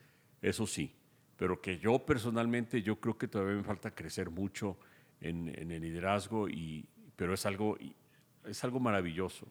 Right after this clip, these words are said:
Me encanta el liderazgo. O sea, tú puedes llegar a una organización y te das cuenta si hay liderazgo o no lo hay liderazgo en cuanto entras. Puedes llegar a un negocio y te das cuenta si hay un buen liderazgo o no lo hay en cuanto entras al lugar.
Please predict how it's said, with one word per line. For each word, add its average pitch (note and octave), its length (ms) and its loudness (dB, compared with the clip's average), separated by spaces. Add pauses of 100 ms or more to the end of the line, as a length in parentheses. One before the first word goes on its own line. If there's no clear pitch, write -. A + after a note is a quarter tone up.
Me F2 120 -6
encanta G#2+ 640 2
el F2 80 -6
liderazgo. D#2 440 -12 (460)
O F#2+ 80 -4
sea, G#2 240 2
tú D#3+ 320 10 (480)
puedes C#3+ 240 12
llegar C3+ 260 8
a D3 60 10
una D3 260 6
organización A#2 920 2
y - 60 -8
te G#2+ 100 0
das G#2+ 180 6
cuenta A2+ 280 -2
si - 160 0
hay G2+ 120 4
liderazgo F#2+ 440 0
o F2 40 -4
no F#2 160 -2
lo F2+ 140 0
hay F#2 80 0
liderazgo F#2 500 -2
en F#2 200 -2
cuanto F2+ 460 -2
entras. F2 440 -8 (320)
Puedes A2+ 220 8
llegar A2 260 4
a A#2 60 6
un B2 300 2
negocio C3 680 4 (840)
y G2+ 120 0
te G#2 100 4
das G2+ 180 6
cuenta G#2+ 300 2
si F#2+ 200 0
hay G#2 120 4
un G2+ 120 0
buen G#2 180 2
liderazgo F#2+ 480 0
o F2 40 -2
no F2+ 120 0
lo F#2+ 180 2
hay G#2+ 160 0
en F2+ 220 -4
cuanto F2 760 -4
entras G#2 480 -4
al F#2 80 -4
lugar. F2 300 -4